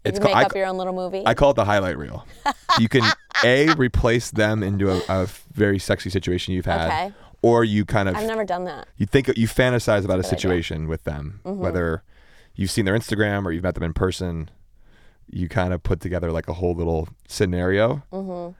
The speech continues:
Speaker 1: And then as soon as you, like, relieve yourself, I'm like, "All right, I'm not gonna text her. I'm fine." <laughs>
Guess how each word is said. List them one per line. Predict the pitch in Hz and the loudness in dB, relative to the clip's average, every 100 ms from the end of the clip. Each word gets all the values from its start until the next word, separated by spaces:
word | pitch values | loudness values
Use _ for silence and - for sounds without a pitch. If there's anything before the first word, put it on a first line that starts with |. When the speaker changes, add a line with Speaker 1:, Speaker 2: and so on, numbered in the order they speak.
| _ | _
Speaker 1:
And | - 120 | 0 2
then | 113 | 0
as | 107 | 0
soon | 139 | 2
as | 135 120 | 2 2
you, | |
like, | 113 107 | 0 0
relieve | 95 98 127 113 | 0 2 2 2
yourself, | 101 101 90 113 - - - | 0 0 2 0 -4 -18 -4
I'm | 117 113 | 0 2
like, | 107 110 - - _ - | 2 0 -6 -20 _ 2
"All | |
right, | 165 143 | 4 4
I'm | 139 | 4
not | 147 | 4
gonna | 123 104 | 2 0
text | 98 92 - | 0 -2 0
her. | |
I'm | 104 98 | 0 0
fine." | 92 98 131 - - - - - | -4 -4 -4 -4 -6 -6 -20 -6
<laughs> | - | -6